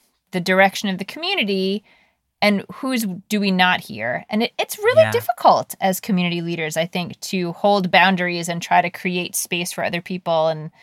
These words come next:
Speaker 1: and tell people to, to stand back for a moment to see if anyone else wants to take the floor. But I don't know. Th-, that, that's,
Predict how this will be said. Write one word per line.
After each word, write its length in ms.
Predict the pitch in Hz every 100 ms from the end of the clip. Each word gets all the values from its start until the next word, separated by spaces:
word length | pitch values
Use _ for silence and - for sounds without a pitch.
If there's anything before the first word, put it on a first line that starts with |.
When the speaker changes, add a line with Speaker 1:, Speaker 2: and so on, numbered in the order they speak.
| _ _ _
Speaker 1:
and 160 | 175 175
tell 200 | 180 -
people 640 | - 185 175 165 160 - _ -
to, 180 | 196 175 _ _ -
to 120 | 190
stand 420 | - 185 175 175
back 240 | 165 -
for 160 | - 175
a 80 | 165
moment 480 | 160 160 151 - -
to 100 | 170
see 180 | - 165
if 60 | 165
anyone 300 | 165 165 160
else 260 | 160 - -
wants 200 | 165 -
to 100 | 185
take 240 | - 180
the 80 | -
floor. 500 | - 165 160 151 151
But 240 | - 151 - _ _ _ _ _ _ _ _
I 80 | -
don't 140 | 226 247
know. 260 | 226 185 170
Th-, 460 | _ _ - 202 226
that, 0 | 220 214 - -
that's, 340 | 247 254 -